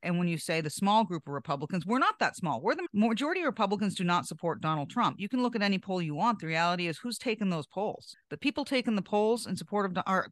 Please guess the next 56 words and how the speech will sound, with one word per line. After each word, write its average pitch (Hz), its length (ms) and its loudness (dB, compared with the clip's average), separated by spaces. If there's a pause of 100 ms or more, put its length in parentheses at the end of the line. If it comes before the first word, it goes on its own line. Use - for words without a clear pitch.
the 196 80 0
ones 190 200 2
in 175 60 -6
support 175 280 0
of 160 60 -4
Donald 151 240 0
Trump. 135 200 -2
They 208 80 4
want 240 320 4
the 254 60 4
world 233 340 6
to 214 100 -6
know 208 180 4
they 175 140 2
love 156 280 0
him. 135 180 -8 (140)
They're 233 160 6
a 233 40 4
cult. 294 380 6
They're 214 100 2
championing. 214 540 0
They're 175 100 0
cheering. 170 420 2 (360)
The 254 60 0
rest 277 180 2
of 214 80 -2
us 196 140 2
aren't 185 140 2
even 156 140 0
weighing 147 280 -2
in 131 100 0
on 127 100 -2
these 123 140 -6
polls 123 260 -6
'cause 147 160 -4
they 151 120 0
don't 180 180 0
matter. 135 260 -2
They're 147 200 0
irrelevant. 131 480 -2 (240)
And 180 400 2
we're 208 260 2
not 196 300 2
the 180 80 -2
ones 160 320 -2
being 160 340 -2
asked 139 260 -6
the - 60 -16
question. 185 380 -2
We're 170 120 2
not 160 140 2
the 147 80 -4
ones 147 180 -2
answering 143 500 -2
it. 123 180 -10
So 156 300 0